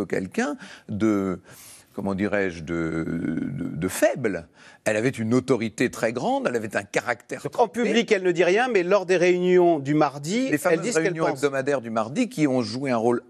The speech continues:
Speaker 1: essentiel, passionnant. Ça, ce sera un vrai grand sujet lorsque les documents seront déclassés.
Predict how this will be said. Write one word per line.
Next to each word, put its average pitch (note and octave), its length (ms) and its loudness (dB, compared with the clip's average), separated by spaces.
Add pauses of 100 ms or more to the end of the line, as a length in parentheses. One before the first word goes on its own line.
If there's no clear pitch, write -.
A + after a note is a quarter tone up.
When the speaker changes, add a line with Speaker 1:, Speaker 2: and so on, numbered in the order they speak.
Speaker 1:
essentiel, G#3+ 960 0
passionnant. A#3 680 -2
Ça, B3 200 -2
ce - 120 -6
sera D#3 200 -4
un C#3+ 80 -2
vrai D3 240 -2
grand D3 200 -6
sujet F3 340 -4
lorsque C3 300 -4
les A#2+ 120 0
documents A2+ 360 -4
seront - 180 -4
déclassés. C3+ 500 -2